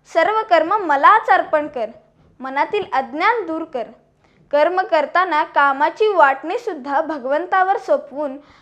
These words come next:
अनन्य भावे परमात्म्याला शरण जा. कर्माचा जास्ती विचार न करता हे कर्म आपल्याकडून भगवंतानेच करून घेतले आहे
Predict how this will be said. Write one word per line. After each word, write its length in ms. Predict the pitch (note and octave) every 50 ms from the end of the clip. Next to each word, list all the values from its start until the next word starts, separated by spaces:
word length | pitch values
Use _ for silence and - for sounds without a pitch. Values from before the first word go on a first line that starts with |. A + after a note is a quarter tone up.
| _ _
अनन्य 560 | - B3+ C4+ C#4+ E4 G#4 B4 A#4+ B4 B4+ B4 -
भावे 340 | D#4 C4 B3 C4 C#4 D4
परमात्म्याला 1000 | F#4 - - - - C#4+ C4+ C4 B3 B3+ C4 E4+ - - F#4 D#4+ C4+ B3 C4+ D4+ A4
शरण 460 | - - F#4+ C#4 B3 D4 F4 F#4 E4+
जा. 120 | C#4 G#3+ - - - - _ _ _ _ _ _ _ _ _ _ _ _
कर्माचा 520 | D#4+ - D#4 E4 E4+ F#4+ G#4 G#4 G#4+ A#4+ A4+
जास्ती 420 | G#4+ G4 A4+ A4 - - A#4 A4+
विचार 460 | G#4 F4+ E4+ C#4+ - - G#4 G4 -
न 260 | - D#4 D4+ E4 F#4+ G#4
करता 520 | G4 F4+ D4+ C4+ B3+ - - A3+ A3 G#3 - _ _ _ _ _ _
हे 200 | - - E4+ G4+
कर्म 460 | G#4+ G#4 F#4 D#4+ D4+ C#4 C4 B3+ B3+ B3 - -
आपल्याकडून 720 | B3+ C4+ C4+ - E4 F4 G4 G4 G4 F#4+ E4+ F4+ G4+ G4 F4+
भगवंतानेच 840 | F4+ E4 C4+ C4 D4 D#4+ F4+ A4+ A4+ A4 G#4 G#4 A4+ B4+ C5 C5
करून 340 | - G#4 F4+ E4+ E4 E4+ E4+
घेतले 280 | E4 D#4+ - - C4+ C4+
आहे 380 | D4 E4 - - C4+ A#3+ A3+